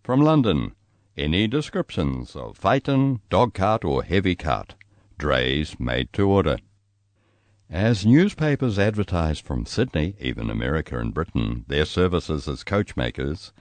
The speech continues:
New Zealand coach manufacturers approach the government for tariff protection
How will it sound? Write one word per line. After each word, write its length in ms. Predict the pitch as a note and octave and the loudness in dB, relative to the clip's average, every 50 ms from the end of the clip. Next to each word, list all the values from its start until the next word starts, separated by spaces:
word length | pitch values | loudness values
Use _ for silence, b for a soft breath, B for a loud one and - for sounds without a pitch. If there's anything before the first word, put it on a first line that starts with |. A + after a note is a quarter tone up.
| b b b - | b b b -2
New 160 | - F2 F#2 | 0 2 2
Zealand 480 | F2 - A2 B2 D3 D3 C3+ B2+ G#2 - | 4 4 4 4 4 6 6 4 4 2
coach 360 | - - G#2+ A#2+ - - - | -2 -2 -2 -2 -2 -4 -4
manufacturers 840 | - G2+ G2 F#2+ F#2 - - E2+ F2 - - D#2+ D#2 D2 C#2 C2+ - | 0 2 2 2 2 2 0 -2 -2 -2 -4 -6 -6 -6 -8 -10 -10
approach 420 | D2 - - - B2+ D#3 - - | -12 -6 -2 -2 -2 -2 -2 -4
the 140 | - F3 E3 | -6 -4 0
government 500 | C3+ C#3 D3 C#3+ B2+ G#2 F#2+ E2+ C2 - | 2 2 2 4 4 4 4 2 0 -2
for 160 | - - E2 D#2 | -6 -8 -8 -8
tariff 460 | - - - A2 B2+ B2+ B2+ A2 - | -6 -4 -2 0 2 2 2 0 0
protection 720 | - B2 A2+ - - B2 B2 - - C#3 B2+ A2 D#2 C2 | -2 -6 -4 0 0 0 0 0 0 0 2 2 2 0